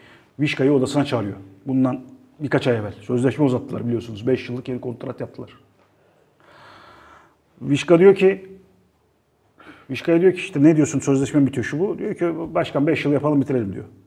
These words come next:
"Ya ben otuz yaşında futbolcuyum, seneye beni bırakın gideyim." diyebilir. Hani "Ben artık ayrılmak istiyorum, çok hizmet ettim, Fener'e gitmeyi, bırakın Fener'e gideyim." falan ama yalan onlar. "Ben jübileyi de burada yapayım." diyor Vişka, bu bir.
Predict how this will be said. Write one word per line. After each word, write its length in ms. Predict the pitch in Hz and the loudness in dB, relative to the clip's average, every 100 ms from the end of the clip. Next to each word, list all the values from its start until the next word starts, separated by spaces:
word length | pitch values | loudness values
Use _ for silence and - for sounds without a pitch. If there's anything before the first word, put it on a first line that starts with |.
| _ _ _ | _ _ _
"Ya 100 | - | -12
ben 100 | 143 | -8
otuz 280 | 156 143 151 | -8 -4 -2
yaşında 420 | 156 156 156 156 - | 0 0 0 -2 -6
futbolcuyum, 520 | - 151 139 143 151 - - - | -6 0 0 0 -4 -8 -20 -8
seneye 300 | 160 151 151 | -2 0 2
beni 160 | 147 | 4
bırakın 300 | 147 143 147 | 2 2 0
gideyim." 240 | 131 147 123 | 4 4 4
diyebilir. 540 | 123 123 - - - _ _ _ _ _ _ - | 0 -2 -4 -12 -20 _ _ _ _ _ _ -6
Hani 140 | 127 | 0
"Ben 100 | 139 | 2
artık 240 | 135 - | 2 2
ayrılmak 340 | 135 131 135 131 | 2 2 0 -2
istiyorum, 240 | 139 120 | -4 -4
çok 180 | 139 131 | -4 -6
hizmet 240 | 131 135 | -4 -4
ettim, 240 | 127 - 110 | -6 -8 -6
Fener'e 240 | 127 131 | -2 -2
gitmeyi, 340 | 120 - 131 135 | -2 -6 -4 0
bırakın 300 | 160 160 139 | 2 2 2
Fener'e 260 | 147 143 | 4 4
gideyim." 220 | 143 143 | 4 4
falan 120 | 135 180 | 2 0
ama 140 | 226 | 2
yalan 260 | 208 202 139 | 6 6 4
onlar. 260 | 113 - - _ _ - - - _ _ _ _ - | -4 -10 -18 _ _ -20 -20 -20 _ _ _ _ -2
"Ben 140 | 170 | 0
jübileyi 300 | 139 151 143 | 2 4 4
de 80 | 160 | 4
burada 200 | 147 139 | 2 0
yapayım." 240 | 127 120 | 0 0
diyor 140 | 131 160 | 2 2
Vişka, 300 | 120 131 123 | 0 -4 -4
bu 120 | 135 | -4
bir. 260 | 113 - | -4 -10